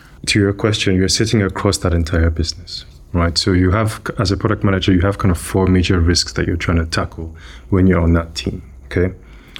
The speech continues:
So presumably you're working with a, in a cross-functional team, you know, not only do you have stakeholders, like you mentioned, like, on, like,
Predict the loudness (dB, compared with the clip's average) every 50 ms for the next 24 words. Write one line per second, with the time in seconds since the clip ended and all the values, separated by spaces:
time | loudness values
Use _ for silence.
0 | -20 -8 -8 -2 0 0 0 0 0 -2 -2 0 2 2 2 2 2 2 2 2
1 | 2 2 0 0 0 0 -2 -2 0 0 2 2 2 2 2 2 2 2 0 0
2 | 0 -2 -2 -2 0 -2 -2 -2 0 0 -2 -2 -2 -2 0 0 2 2 2 0
3 | -2 -4 -8 -8 -8 -8 -8 -10 -8 -2 0 0 2 4 2 2 4 4 2 2
4 | 2 2 0 -2 -2 -2 -2 0 0 0 0 0 -2 -2 -4 -2 -2 -2 0 0
5 | 0 0 0 0 0 -2 0 0 -2 -2 -2 -2 -6 -14 -18 -20